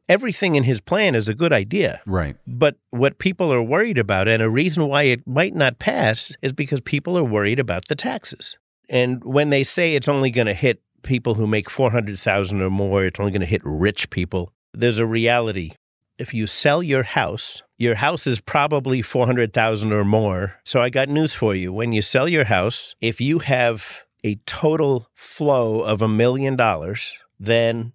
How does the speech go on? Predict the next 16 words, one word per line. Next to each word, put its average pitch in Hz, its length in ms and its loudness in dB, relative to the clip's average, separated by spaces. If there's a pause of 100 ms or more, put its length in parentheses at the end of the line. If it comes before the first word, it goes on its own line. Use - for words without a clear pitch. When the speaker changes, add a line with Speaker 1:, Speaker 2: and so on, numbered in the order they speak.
(140)
Speaker 1:
let's 104 180 -4
say 110 100 2
your 101 220 2
house 104 340 0
was 104 140 0
six - 200 -4
hundred, 101 480 0
seven 117 340 2
or 98 100 0
eight 107 180 2
hundred 104 280 0
thousand 101 320 2
dollars 98 500 0
and 107 440 0
your 104 460 0 (100)
job 117 480 2